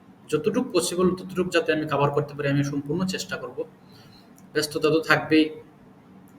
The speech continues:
কারণ পেইড ব্যাচের প্রেশার অনেক বেশি, সবকিছু, মানে, টাইমের আগে সবকিছু কমপ্লিট করতে হয়, তো যার কারণে একটু ব্যস্ততা বেড়ে গেছে। তো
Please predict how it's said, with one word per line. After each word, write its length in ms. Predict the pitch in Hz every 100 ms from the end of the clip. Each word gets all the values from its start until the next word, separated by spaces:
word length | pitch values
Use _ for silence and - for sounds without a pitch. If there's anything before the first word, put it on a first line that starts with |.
| -
কারণ 260 | - 135 127
পেইড 240 | 151 147
ব্যাচের 280 | 147 151 160
প্রেশার 300 | 160 - 156
অনেক 220 | 156 143
বেশি, 340 | 135 - 135 - - - - - -
সবকিছু, 720 | - 143 135 151 147 151 143 - - -
মানে, 280 | 143 135 - - - - -
টাইমের 320 | 156 151 160
আগে 200 | 151 147
সবকিছু 400 | 143 147 143 143
কমপ্লিট 300 | 143 139 143
করতে 240 | 139 135 139
হয়, 200 | 131 123 - - - - - -
তো 80 | -
যার 180 | - 135
কারণে 280 | 139 143 190
একটু 200 | 143 139
ব্যস্ততা 380 | 143 - 139
বেড়ে 200 | 139 131
গেছে। 260 | 131 135 - - - - - - - -
তো 400 | - 120 - -